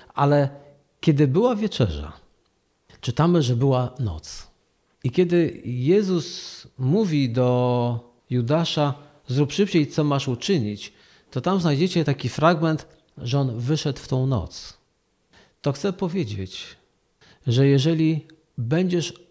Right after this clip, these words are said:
odchodził od Jezusa, ten obraz użyję, to będziesz tylko się przemieszczał tam, gdzie jest ciemniej, ciemniej i ciemniej. Dlatego, że to Jezus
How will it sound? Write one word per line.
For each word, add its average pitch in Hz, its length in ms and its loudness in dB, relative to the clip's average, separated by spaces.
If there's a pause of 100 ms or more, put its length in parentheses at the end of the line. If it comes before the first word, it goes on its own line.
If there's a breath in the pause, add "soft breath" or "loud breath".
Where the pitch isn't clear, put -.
(300)
odchodził 170 640 0
od 110 120 0
Jezusa, 107 600 -6 (200)
ten 107 180 -8
obraz 120 460 -6
użyję, 98 440 -12 (1000)
to 135 100 -2
będziesz 127 320 -2
tylko 135 320 -2
się 123 320 -2
przemieszczał 120 640 -4
tam, 113 260 -4
gdzie 107 220 -8
jest 104 400 -10
ciemniej, 101 640 -8 (120)
ciemniej 87 540 -10 (160)
i 123 80 -10
ciemniej. 80 500 -10 (320 loud breath)
Dlatego, 135 380 2
że 135 120 0
to 139 160 -4
Jezus 131 720 0